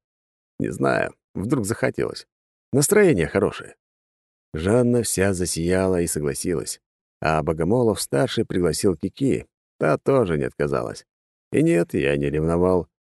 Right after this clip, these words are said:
Так же, как не буду ревновать, если Жанна вдруг влюбится и найдёт себе мужа. Если говорить простолюдинским языком, ни я её, ни она меня не любит. И нас всё устраивает.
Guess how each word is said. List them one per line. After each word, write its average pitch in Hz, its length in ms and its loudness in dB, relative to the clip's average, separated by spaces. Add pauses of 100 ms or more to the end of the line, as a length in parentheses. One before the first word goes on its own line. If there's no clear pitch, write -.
(340)
Так 151 220 4
же, 147 120 2
как 131 200 0
не 110 100 2
буду 113 240 2
ревновать, 107 560 2
если 69 280 -4
Жанна 110 460 2
вдруг 98 320 0
влюбится 123 540 2
и 92 60 4
найдёт 107 380 2
себе 113 220 0
мужа. 135 440 0 (680)
Если 151 280 0
говорить 151 360 4
простолюдинским 120 720 0
языком, 104 580 2 (280)
ни 165 240 2
я 143 420 2
её, 131 420 4
ни 82 300 0
она 87 380 2
меня 110 320 2
не 87 160 2
любит. 82 340 0 (640)
И 139 80 2
нас 202 180 4
всё 190 180 2
устраивает. 143 680 -2